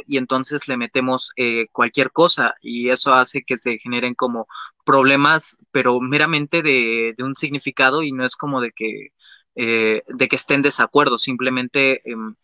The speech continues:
como que hay un problema ahí de comunicación. Y bueno, para, eh, aclarar un poco esa parte, pues hay que tener en cuenta, creo que lo primero es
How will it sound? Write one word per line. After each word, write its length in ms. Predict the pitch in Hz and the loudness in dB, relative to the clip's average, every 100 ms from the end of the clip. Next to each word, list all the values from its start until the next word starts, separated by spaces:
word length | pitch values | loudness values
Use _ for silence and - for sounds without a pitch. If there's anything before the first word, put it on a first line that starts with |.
| - _ - | -20 _ -4
como 220 | 131 123 | -2 2
que 120 | 135 | 2
hay 240 | 131 143 139 | 2 2 0
un 160 | 151 | -2
problema 380 | 147 143 135 135 | 2 4 4 4
ahí 140 | 131 131 | 2 2
de 100 | 131 | 0
comunicación. 640 | 143 156 180 165 233 214 - | -2 0 2 2 2 0 0
Y 80 | 143 | 4
bueno, 280 | 180 147 - _ _ - | 4 4 -2 _ _ 0
para, 440 | 147 135 131 113 _ _ _ _ _ - | 4 8 8 6 _ _ _ _ _ -4
eh, 340 | 147 131 127 | 2 4 4
aclarar 440 | 123 - 143 147 170 | 4 4 4 6 4
un 140 | 190 | 0
poco 220 | 175 165 | -4 -2
esa 200 | 175 - | -2 0
parte, 380 | 170 165 160 202 | 2 2 2 -4
pues 240 | - 151 156 | -4 -2 0
hay 120 | 147 | 0
que 100 | 170 | -2
tener 420 | 160 143 147 147 - | -4 -2 -4 -4 -2
en 320 | 143 131 127 | 0 0 -2
cuenta, 460 | - 165 160 196 196 | 0 0 4 2 2
creo 240 | - 147 | -2 -4
que 140 | 165 135 | -2 -4
lo 220 | 123 120 | -4 -4
primero 520 | 139 127 139 160 175 | -4 -4 -2 -2 -2
es 300 | 139 143 - | 0 -2 -2